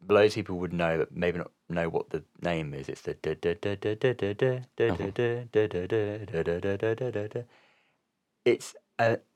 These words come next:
Speaker 1: absolute masterclass in how you build tension and dynamics in music.
Speaker 2: Yeah.
Speaker 1: Um, if you, lots of people have pla-, uh, <laughs> if you play it and your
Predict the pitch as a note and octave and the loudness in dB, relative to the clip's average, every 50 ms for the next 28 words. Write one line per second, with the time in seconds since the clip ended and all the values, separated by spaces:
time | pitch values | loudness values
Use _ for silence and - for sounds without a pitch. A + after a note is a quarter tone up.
0 | _ - C#3+ C#3+ - - - - B2 F2+ A#2 A#2+ A#2 A2+ A2+ A2 - - - - | _ 6 6 6 6 4 -2 -2 -2 0 2 4 6 6 4 4 0 -6 -6 0
1 | - E2 D#2 D#2 E2+ - E2 D#2 - - G2+ F#2+ F#2+ G2 F#2+ F2 - _ G#2 F#2+ | 2 2 2 2 0 -4 -8 -8 -2 2 4 4 4 2 0 -2 2 _ 6 6
2 | F2+ E2+ E2 - - - - A2 G2+ G2 - - - D2+ C#2+ C#2 C#2+ - - _ | 6 4 2 -2 -6 -4 -2 0 0 0 -2 -4 -6 -6 -6 -6 -8 -10 -14 _
3 | _ _ _ _ _ - E2+ E2+ E2 D#2 D2+ - - _ _ - F2 F2+ F#2 E2+ | _ _ _ _ _ -2 -2 0 -2 -4 -6 -10 -18 _ _ 4 4 6 6 2
4 | C#2 C2 - - - D#2+ D#2 D2+ D2 C#2+ - - - - - _ _ _ _ _ | 2 -2 -6 -8 -8 -6 -6 -4 -6 -4 -6 -8 -8 -8 -18 _ _ _ _ _
5 | _ - - - _ _ _ _ _ _ _ _ _ _ _ _ _ - F#2+ F#2 | _ -14 -14 -14 _ _ _ _ _ _ _ _ _ _ _ _ _ -2 2 2
6 | F2+ E2+ F2 F#2 - _ _ _ _ _ _ _ _ _ _ _ _ _ _ _ | 2 2 -2 -10 -18 _ _ _ _ _ _ _ _ _ _ _ _ _ _ _
7 | _ _ _ _ _ _ A#2 A#2+ A#2+ - - D3 D3 - - - _ _ G#2+ B2+ | _ _ _ _ _ _ 2 2 2 2 -2 -2 -2 -2 -4 -8 _ _ 6 6
8 | C3+ C#3 - C#3+ B2+ A#2 G2+ G2 - - - B2 - - - F#2+ F#2+ E2+ A2 A#2 | 6 6 4 2 2 2 2 2 -2 0 4 4 6 6 6 6 6 6 4 2
9 | G#2 - - - - - _ _ _ A2+ A2+ C#3 C3+ - - - B2 B2 B2 F#2 | 0 -2 -2 -4 -4 -6 _ _ _ -4 -4 -4 -6 -6 2 8 8 10 10 10
10 | E2 D#2 - - - - F#2 F#2 F#2 F2+ F#2 F2+ F2 F2 F2 | 8 6 4 2 0 -2 0 0 0 0 2 2 2 2 0